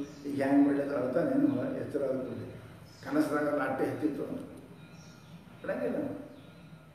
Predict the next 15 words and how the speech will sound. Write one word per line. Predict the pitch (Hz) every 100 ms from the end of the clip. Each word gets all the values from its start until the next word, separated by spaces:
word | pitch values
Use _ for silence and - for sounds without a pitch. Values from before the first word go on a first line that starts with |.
| - - - - - -
ಕನಸ್ನಾಗ | - 131 156 180 190 190
ಏನಾಗಿತ್ತು | 190 190 180 180 180 180
ಅಳ್ತಿದ್ದ, | 175 175 156
ಎಚ್ಚರ | 156 156 147 139 185
ಬಂದ | 175 175
ಮೇಲೆ | 170 170
ಕೇಳ್ತಾನ | 156 156 156 139
ನಾವು. | 117 - - -
ಈಗ | 127 127
ಅಳೋ | 131 151
ಪ್ರಶ್ನೆ | - 135 147
ಇಲ್ಲ | 147 139 131
ನಮಗೆ. | 127 - - -
ಅದಕ್ಕಂತಾರೆ | 131 139 131 127 -
ಅವರು, | - 127 135 160 - -